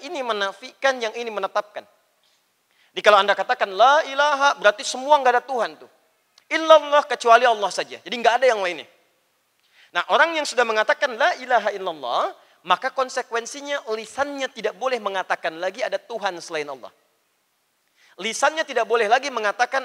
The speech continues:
ada agama selain agama yang diridhoi oleh Allah. Jika benar lisan Anda menjaga syahadat Anda, benar lisan Anda menjaga ibadah Anda kepada Allah, maka lisan itu ketika mengucapkan permohonan kepada Allah akan cepat direspon oleh Allah Subhanahu wa taala. Paham?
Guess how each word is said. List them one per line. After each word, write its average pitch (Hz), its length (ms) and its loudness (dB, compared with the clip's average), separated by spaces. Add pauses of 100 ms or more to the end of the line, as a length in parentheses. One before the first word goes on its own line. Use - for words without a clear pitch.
ada 208 240 4
agama 233 400 0
selain 214 240 -4
agama 226 320 0
yang 233 80 -2
diridhoi 208 400 -2
oleh 185 160 -2
Allah. 131 160 -16 (800)
Jika 175 240 0
benar 302 400 2
lisan 214 480 -2
Anda 220 400 0
menjaga 220 560 0 (160)
syahadat 214 420 -6 (140)
Anda, 147 400 -6 (320)
benar 302 400 0
lisan 214 320 -4
Anda 254 240 -2
menjaga 247 400 0
ibadah 202 400 2
Anda 320 180 2
kepada 233 380 2
Allah, 220 320 -2 (240)
maka 175 240 -2
lisan 180 320 -6
itu - 160 -12
ketika 208 320 -2
mengucapkan 202 480 -6
permohonan 202 560 -6
kepada 220 320 -2
Allah 233 240 -4
akan 196 160 -10
cepat - 240 -10
direspon 170 400 -6
oleh 151 80 -4
Allah 143 180 -6
Subhanahu 120 380 -14
wa - 40 -18
taala. 110 200 -20 (800)
Paham? 233 240 -4